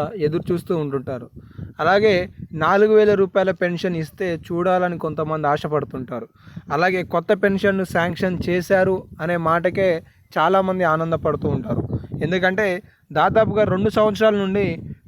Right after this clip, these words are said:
పెన్షన్ల కోసం ఎదురు చూస్తున్న వాళ్ళు రాష్ట్ర వ్యాప్తంగా ఉన్నారన్నమాట. అయితే ఈ వీడియోలో మీకు ఇన్ని రోజుల నుండి ఉన్న కొన్ని సందేహాలకి సంబంధించి ఒక స్పష్టమైన సమాచారాన్ని అందించబోతున్నాను.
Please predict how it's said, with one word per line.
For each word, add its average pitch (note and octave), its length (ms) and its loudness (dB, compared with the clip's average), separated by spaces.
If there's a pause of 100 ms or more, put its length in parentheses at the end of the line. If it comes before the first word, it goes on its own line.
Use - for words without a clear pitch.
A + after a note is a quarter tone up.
(120)
పెన్షన్ల G#3+ 460 2
కోసం G3 380 0
ఎదురు F3 260 0
చూస్తున్న F3 300 -4
వాళ్ళు E3 360 0 (520)
రాష్ట్ర D3+ 320 0
వ్యాప్తంగా F#3 440 0
ఉన్నారన్నమాట. B2+ 600 -2 (460)
అయితే G3 180 2 (120)
ఈ A3 160 2
వీడియోలో A3 540 4 (400)
మీకు G3 320 0 (560)
ఇన్ని G#3+ 200 2
రోజుల A#3+ 300 2
నుండి A3 240 2
ఉన్న F#3+ 260 0
కొన్ని E3 300 -4
సందేహాలకి F3+ 640 0
సంబంధించి D3 600 -4
ఒక G3+ 200 0
స్పష్టమైన A3 640 2
సమాచారాన్ని F#3 720 0
అందించబోతున్నాను. C#3 760 -4